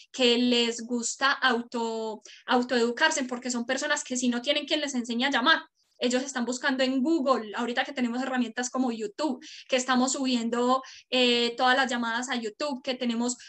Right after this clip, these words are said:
un canal, están esas personas ahí,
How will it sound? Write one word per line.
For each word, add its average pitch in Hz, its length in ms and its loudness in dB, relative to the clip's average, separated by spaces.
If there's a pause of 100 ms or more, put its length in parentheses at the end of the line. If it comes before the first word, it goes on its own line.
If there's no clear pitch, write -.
un 277 200 2
canal, 320 420 4 (240)
están 254 360 4
esas 311 240 2
personas 254 460 -2
ahí, 240 280 2